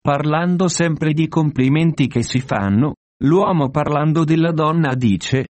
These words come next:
"Le tue labbra stillano miele", cioè dalla tua bocca escono delle parole dolcissime. L'interpretazione è, attenzione, "Dalle tue labbra stilla del miele".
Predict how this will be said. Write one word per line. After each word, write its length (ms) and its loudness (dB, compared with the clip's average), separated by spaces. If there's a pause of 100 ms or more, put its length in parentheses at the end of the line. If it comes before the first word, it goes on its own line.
(180)
"Le 180 0
tue 240 0
labbra 340 0
stillano 600 0
miele", 560 0 (240)
cioè 340 0
dalla 280 0
tua 280 0
bocca 420 0
escono 400 0
delle 260 0
parole 400 -2
dolcissime. 920 -2 (300)
L'interpretazione 1300 0
è, 100 0 (260)
attenzione, 920 0 (220)
"Dalle 420 0
tue 200 2
labbra 360 -2
stilla 500 0
del 180 0
miele". 560 0